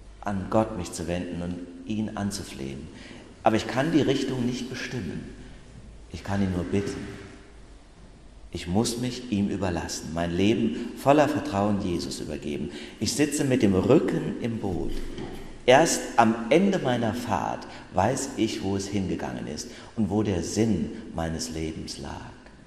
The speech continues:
Das wird mir erst am Ziel deutlich, nicht währenddessen. Jesus hat heute im Evangelium versprochen, „Wenn ihr den Vater um etwas bittet werdet in meinem Namen, so wird er es euch geben.“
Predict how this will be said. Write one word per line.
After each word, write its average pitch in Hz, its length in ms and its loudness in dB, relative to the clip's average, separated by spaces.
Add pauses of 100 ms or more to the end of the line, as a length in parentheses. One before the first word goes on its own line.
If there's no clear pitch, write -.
(560)
Das 80 240 -6
wird 101 260 -2
mir 87 200 -2 (120)
erst 110 480 -2
am 95 220 -6
Ziel 87 480 -4
deutlich, - 580 -12 (320)
nicht 104 320 -2
währenddessen. 95 580 -6 (2750)
Jesus 151 320 6
hat 151 100 4
heute 160 220 6
im 139 80 4
Evangelium 135 480 6
versprochen, 139 480 4 (920)
„Wenn 143 140 8
ihr 180 100 12
den 147 120 10
Vater 165 360 6
um 143 80 4
etwas 127 300 4
bittet 165 360 4
werdet 127 320 2
in 117 160 4
meinem 120 300 6
Namen, 107 260 6
so 98 180 2
wird 123 200 2
er 107 100 4
es - 100 -2
euch - 260 -2
geben.“ 82 360 -4